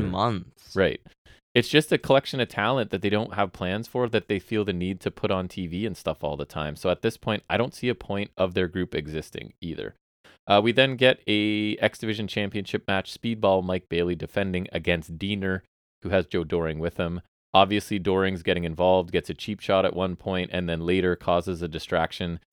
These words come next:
Speaker 2: that leads to Bailey missing his Ultima Weapon on the apron, which actually looks kinda painful, the way he slams his knees into that. That is the hardest part of the ring. Have you heard that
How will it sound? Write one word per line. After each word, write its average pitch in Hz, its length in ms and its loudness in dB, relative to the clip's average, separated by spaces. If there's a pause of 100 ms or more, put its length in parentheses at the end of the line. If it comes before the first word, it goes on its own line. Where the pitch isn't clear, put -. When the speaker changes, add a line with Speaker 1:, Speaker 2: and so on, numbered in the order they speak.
(300)
Speaker 2:
that 95 160 2
leads 92 240 -2
to - 100 -2
Bailey 87 380 2
missing 87 380 -2
his 82 200 -6
Ultima 87 380 -2
Weapon 82 360 0
on 85 180 -4
the - 120 -8
apron, 95 360 -6
which - 180 -8
actually 80 320 -4
looks 85 180 -6
kinda 80 240 -6
painful, 85 440 -6
the 87 80 -2
way 78 100 -2
he 85 80 -4
slams 80 460 -6
his 80 160 -10
knees 80 240 -6
into 82 320 -8
that. - 180 -4
That 98 140 4
is 95 80 -4
the - 80 0
hardest 92 280 0
part 92 160 0
of 82 60 -4
the 76 80 -6
ring. 85 220 -4
Have 76 100 -10
you 71 60 -10
heard 85 200 -6
that 92 240 -6